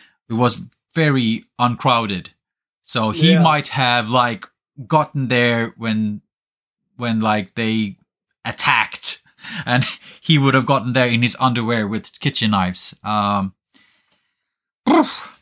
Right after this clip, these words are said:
Speaker 1: yeah, that's a story.
Speaker 2: Dude, that is a real story.
Speaker 1: So you, uh, tell us about a crime, man.
Speaker 2: Um, I cannot do that for legal reasons.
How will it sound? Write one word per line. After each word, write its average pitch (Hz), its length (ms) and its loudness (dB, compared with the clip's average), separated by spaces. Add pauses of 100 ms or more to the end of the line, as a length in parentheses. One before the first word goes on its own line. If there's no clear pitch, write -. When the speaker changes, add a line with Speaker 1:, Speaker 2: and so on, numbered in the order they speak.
(180)
Speaker 1:
yeah, 107 220 -2 (260)
that's 123 160 -4
a 139 60 2
story. 117 420 2 (1200)
Speaker 2:
Dude, 143 520 0 (1400)
that 156 240 2
is 151 180 -2
a 147 80 -2
real 139 240 -4
story. 113 520 -10 (680)
Speaker 1:
So 127 140 -4
you, 139 300 4 (520)
uh, 117 380 4
tell 131 240 0
us 127 160 0
about 113 220 0
a 104 40 -4
crime, 113 480 0
man. 101 220 -2 (1700)
Speaker 2:
Um, 127 600 -8 (520)
I 147 260 -6 (100)
cannot 151 540 -4 (160)
do 151 200 -4
that 143 240 -2
for 165 220 -6
legal 208 300 0
reasons. 220 420 0